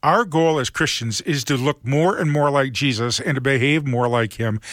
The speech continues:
And I like to think of predestination biblically in that sense, more like a mold. The mold is the Lord Jesus Christ, the way he thinks, the way he talks, the way he acts, the way he behaves.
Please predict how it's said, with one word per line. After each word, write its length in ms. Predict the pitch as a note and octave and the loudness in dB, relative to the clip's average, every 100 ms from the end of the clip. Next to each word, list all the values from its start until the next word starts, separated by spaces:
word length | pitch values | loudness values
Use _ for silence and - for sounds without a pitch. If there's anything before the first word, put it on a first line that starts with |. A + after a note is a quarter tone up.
| - - - - | -14 -14 -14 -2
And 160 | C#3 B2 | -2 0
I 300 | D3 G#3+ B3 C#3+ | 2 2 2 2
like 180 | E3+ - | 0 0
to 80 | C#3 | -2
think 220 | D#3 C3+ | 0 -2
of 80 | G2 | -2
predestination 1120 | D#3 C#3 C3+ - B2 B2+ B2+ B2+ G#2+ F#2+ F#2 | 0 2 0 -2 -2 0 0 -2 -4 -6 2
biblically 560 | D#3 E3 D3 C3 A2+ | 2 2 0 -2 -2
in 140 | C#3 B2 | -2 2
that 200 | C#3+ D3+ | 2 0
sense, 320 | B2+ G#2 - | -2 -2 0
more 140 | C#3 | 2
like 140 | D#3 B2+ | 2 2
a 80 | A#2+ | 0
mold. 560 | C3 D3 B2+ G2 - _ _ _ _ _ _ - | 2 2 2 0 -8 _ _ _ _ _ _ -4
The 80 | C#3 | 0
mold 400 | C#3+ F#3+ G#3 A3 | 4 6 4 2
is 200 | G3 - | -6 -4
the 80 | C3+ | -2
Lord 220 | C#3 C3 | 0 0
Jesus 360 | C3+ B2+ C3+ | -2 -2 -4
Christ, 420 | - C3+ G#2 - - | -2 -4 -2 -4 -4
the 80 | |
way 120 | B2+ A#2 | -2 -2
he 100 | A#2 | -4
thinks, 380 | - F3 - | -2 -2 -2
the 80 | C#3+ | -2
way 120 | A#2+ A#2 | -2 -2
he 60 | |
talks, 360 | - D3 C#3+ - | 0 0 0 -2
the 80 | B2+ | -2
way 160 | A#2 | 0
he 80 | A#2+ | 2
acts, 260 | C3 B2+ - | 0 -2 -4
the 80 | |
way 120 | A#2 A2+ | -2 -2
he 60 | |
behaves. 480 | G#2+ C3+ B2+ G2 | 0 0 0 -2